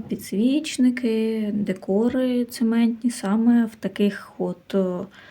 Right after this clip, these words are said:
черепних, е, якихось, е, готичних, е, стилях. У мене ще декілька форм є, які вже застигли, треба їх діставати, але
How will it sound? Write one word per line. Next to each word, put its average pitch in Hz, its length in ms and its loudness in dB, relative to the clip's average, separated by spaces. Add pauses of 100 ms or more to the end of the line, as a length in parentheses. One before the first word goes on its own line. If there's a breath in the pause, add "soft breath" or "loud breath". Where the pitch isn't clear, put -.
(640 loud breath)
черепних, 208 1300 2
е, 190 220 0 (520)
якихось, 185 960 -8
е, 190 180 -2 (800)
готичних, 196 1000 -2
е, 190 220 -2 (100)
стилях. 175 520 -6 (1400 loud breath)
У - 20 4
мене 220 300 8
ще 208 300 4
декілька 220 800 0 (120)
форм 208 340 0
є, 208 240 0
які 202 320 -4
вже 196 260 -2
застигли, 302 680 -4
треба 233 360 -2
їх 226 220 -2
діставати, 247 880 -2
але 254 480 2